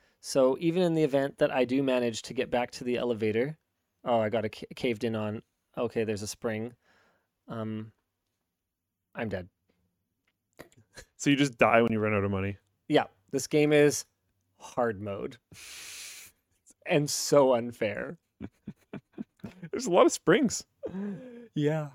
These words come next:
Speaker 2: Yeah.
Speaker 1: Yeah, it's, um, all right. I'm taking one last attempt. One last attempt at minor V G A. Here we go. Here we go.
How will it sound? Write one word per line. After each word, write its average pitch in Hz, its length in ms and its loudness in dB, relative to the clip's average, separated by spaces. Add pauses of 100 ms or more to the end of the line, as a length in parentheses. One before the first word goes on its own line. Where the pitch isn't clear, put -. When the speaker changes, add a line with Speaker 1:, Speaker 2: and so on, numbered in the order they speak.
(140)
Speaker 2:
Yeah. 120 320 -4 (260)
Speaker 1:
Yeah, 156 280 6
it's, - 280 -6
um, 127 360 4 (840)
all 131 100 2
right. 123 180 0 (580)
I'm 127 120 -2
taking 139 380 -2
one 139 220 4
last 135 260 2
attempt. 120 500 -6 (1200)
One 139 200 4
last 151 240 6
attempt 143 280 0
at 147 80 2
minor 131 300 2
V 131 160 0
G 123 240 4
A. 123 240 4 (360)
Here 151 180 2
we 143 120 4
go. 127 360 6 (240)
Here 139 140 -2
we 135 120 -2
go. 120 320 4